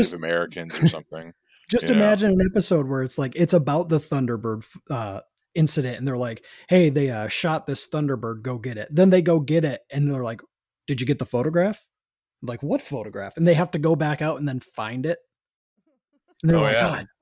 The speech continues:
Speaker 2: Well, and
Speaker 1: God
Speaker 2: that's,
Speaker 1: damn."
Speaker 2: and that's just the monster of the week shit. The overall, the overall, uh, plot line for season one, or maybe even the whole series,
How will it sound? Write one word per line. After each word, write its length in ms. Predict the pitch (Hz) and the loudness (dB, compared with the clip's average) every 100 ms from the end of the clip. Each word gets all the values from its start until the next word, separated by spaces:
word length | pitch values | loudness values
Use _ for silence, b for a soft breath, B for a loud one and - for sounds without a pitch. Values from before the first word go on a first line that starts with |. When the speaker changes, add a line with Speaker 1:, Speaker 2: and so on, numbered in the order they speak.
| - | -2
Speaker 2:
Well, 220 | 147 151 156 | 4 4 4
and 100 | 160 | 4
Speaker 1:
God 80 | |
Speaker 2:
that's, 200 | 165 202 | 4 4
Speaker 1:
damn." 100 | - 165 | 4 4
Speaker 2:
and 80 | |
that's 240 | 180 247 262 | 4 4 2
just 180 | 254 175 | 2 -2
the 80 | |
monster 440 | 139 147 147 - 127 | 0 2 0 0 -2
of 40 | |
the 80 | 107 | -2
week 280 | 95 151 226 | -2 -2 -2
shit. 400 | - - 80 - b b b | -6 -6 -8 -10 b b b
The 200 | 113 127 | 0 4
overall, 680 | 180 190 151 135 117 107 | 6 6 6 6 6 4
the 220 | - 107 127 | 0 -2 0
overall, 840 | 156 147 139 113 110 104 101 87 - - - | 0 0 2 4 6 4 2 -2 -10 -8 0
uh, 240 | 95 85 | 0 0
plot 420 | - - 113 139 | -4 0 2 2
line 380 | 113 98 87 87 | -2 -4 -6 -10
for 240 | - - 90 | -14 -12 -8
season 500 | - 113 98 85 82 | -6 -6 -8 -12 -10
one, 500 | 92 120 92 69 69 _ - | -4 -4 -4 -10 -18 _ -12
or 100 | 85 | -2
maybe 260 | 127 156 | 0 0
even 200 | 120 95 | -2 -6
the 100 | 90 | -12
whole 180 | 87 87 | -12 -8
series, 840 | - - 104 131 104 58 - - | -6 -6 -8 -10 -10 -12 -14 -16